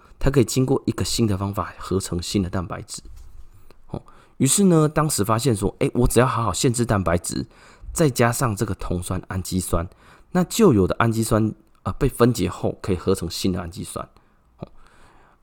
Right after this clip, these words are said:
嗯，所以说双管齐下啦，你还是要照样限制蛋白质，减少我们的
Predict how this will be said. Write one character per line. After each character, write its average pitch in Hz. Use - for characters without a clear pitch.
嗯， 95
所 -
以 -
说 170
双 151
管 98
齐 -
下 -
啦， -
你 107
还 123
是 196
要 180
照 156
样 147
限 131
制 120
蛋 113
白 85
质， -
减 -
少 90
我 -
们 87
的 90